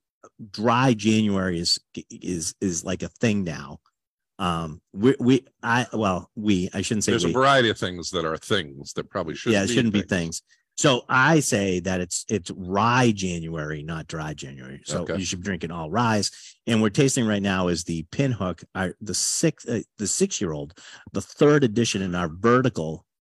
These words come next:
Speaker 1: which
Speaker 2: Right.
Speaker 1: started a four-year-old, five-year-old, and is now a six-year-old. And we're about, this year we'll be doing a seven-year-old. They're sending us samples as we speak.
Speaker 2: So four is seven and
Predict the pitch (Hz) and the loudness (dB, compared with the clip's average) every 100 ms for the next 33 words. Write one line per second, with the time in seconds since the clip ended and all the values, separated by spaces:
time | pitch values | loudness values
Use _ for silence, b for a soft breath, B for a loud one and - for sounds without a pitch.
0 | _ 71 67 101 85 82 - 120 117 113 | _ -6 -2 -2 -2 -4 -2 0 2 0
1 | 110 101 90 - 98 92 92 87 85 78 | 0 -2 -4 -4 -4 -2 -4 -4 -6 -8
2 | 82 76 - 127 98 85 78 - B B | -10 -6 -8 -8 -8 -8 -10 -14 B B
3 | B 127 117 107 107 143 - 135 131 120 | B 4 4 4 4 2 2 2 4 4
4 | 107 95 98 104 104 87 - 113 113 101 | 4 2 2 2 0 0 0 0 0 0
5 | 87 76 71 80 90 95 - 101 92 87 | -2 -4 -6 -6 -4 -2 -2 -2 -4 -4
6 | - 95 90 87 80 80 78 76 - - | -2 -4 -4 -6 -6 -8 -8 -10 -10 -6
7 | 71 71 - 85 - 117 101 95 87 85 | -6 -4 -2 -2 0 2 4 4 2 0
8 | - 87 87 85 80 76 73 | -4 -2 -2 -4 -8 -10 -14